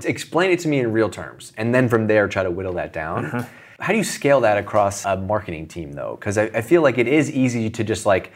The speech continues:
Speaker 1: regress back to, I'm assuming, like, you know, you go and get information from the product team, and they tell you, "Here's what we're gonna launch," and they use all the technical terms. How do you close the gap and, like, as your marketing team grows and you have however many people, how do you scale that?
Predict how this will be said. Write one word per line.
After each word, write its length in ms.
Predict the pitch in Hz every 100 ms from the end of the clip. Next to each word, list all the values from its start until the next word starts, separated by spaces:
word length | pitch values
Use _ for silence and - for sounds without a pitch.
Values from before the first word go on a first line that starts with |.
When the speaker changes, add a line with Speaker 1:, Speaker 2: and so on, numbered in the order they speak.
| - -
Speaker 1:
regress 520 | 110 98 110 107 -
back 320 | - 95 95
to, 500 | - 95 95 90 87 - - - -
I'm 120 | 127
assuming, 300 | 117 147 127
like, 180 | 110 101
you 80 | 104
know, 80 |
you 180 | 87 92
go 240 | 98 101 95
and 100 | 95
get 120 | 95
information 540 | 117 110 107 104 101 98
from 180 | 92 90
the 120 | 87
product 420 | - 98 151 -
team, 220 | 139 123
and 80 | 104
they 80 | 98
tell 180 | 104 98
you, 80 |
"Here's 200 | 95 98
what 60 | 98
we're 60 | 98
gonna 100 | 123
launch," 340 | 175 151 123
and 100 | 107
they 60 | 101
use 240 | 113 131
all 120 | 131
the 60 | 120 127
technical 260 | 113 113 101
terms. 380 | 104 107 101 101
How 100 | 139
do 60 |
you 340 | 170 175 165 156 - -
close 260 | - 120
the 80 | 110
gap 320 | 101 104 95
and, 140 | 90 92
like, 260 | 87 85 - _ _ -
as 200 | 104 107
your 100 | 101
marketing 300 | 101 98 101
team 180 | 101 92
grows 400 | 104 98 87 82
and 80 | 87
you 60 |
have 180 | 87 82
however 240 | 87 92
many 160 | 92 87
people, 580 | 85 113 85 71 64 - -
how 100 | 135
do 60 |
you 40 | 147
scale 400 | - - 107 95
that? 360 | 71 60 -